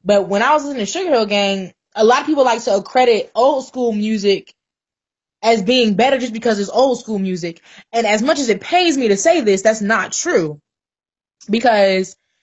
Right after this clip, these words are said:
um, you know, Sugar Hill Gang was like, "I don't mean to brag, I don't mean to boast, but I like hot butter. Um, no, I like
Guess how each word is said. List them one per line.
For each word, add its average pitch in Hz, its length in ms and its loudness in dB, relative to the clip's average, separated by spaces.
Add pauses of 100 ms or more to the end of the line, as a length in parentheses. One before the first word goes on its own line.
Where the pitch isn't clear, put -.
(460)
um, 175 600 0
you 226 100 -2
know, 196 120 2
Sugar 294 260 2
Hill 254 100 2
Gang 233 240 2
was 208 160 0
like, 196 140 2
"I 202 80 0
don't 202 220 0
mean 233 240 0
to 220 80 2
brag, 214 300 2
I 196 120 -2
don't 202 300 -2
mean 233 260 -4
to 208 100 -4
boast, 208 400 0
but 214 140 4
I 220 80 2
like 220 280 0
hot 208 360 -2
butter. 240 280 2
Um, 196 220 -10
no, 233 140 0
I 240 140 2
like 247 280 0